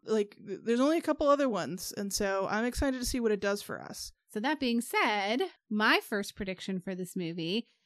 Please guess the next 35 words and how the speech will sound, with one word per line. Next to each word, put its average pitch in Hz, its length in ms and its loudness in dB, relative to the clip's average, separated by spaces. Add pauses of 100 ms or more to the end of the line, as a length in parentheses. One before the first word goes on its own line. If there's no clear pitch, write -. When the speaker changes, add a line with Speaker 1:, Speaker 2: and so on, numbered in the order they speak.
(140)
Speaker 2:
um, 202 280 0
because, 208 320 2
you 180 200 -2
know, 202 120 0
there's 208 180 0
going 254 180 2
to 277 60 2
be 302 100 0
the 359 80 -2
prince. 233 560 0
We've 233 180 0
already 330 180 4
seen 240 280 0
a 208 40 0
little 190 240 -2
bit 156 140 -4
of - 80 -6
it. - 140 -6
So 190 100 -6
we 190 100 0
know 208 220 2
that 202 220 -2
the 202 100 -2
prince 208 580 0 (300)
comes 208 260 0
and 202 140 0
stays 190 340 -4
at 185 100 -10
the 190 120 -8
inn, 185 400 -4
and 180 100 -4
it's - 160 -10
her 196 160 -4
family's 190 500 -2
inn. 180 480 -6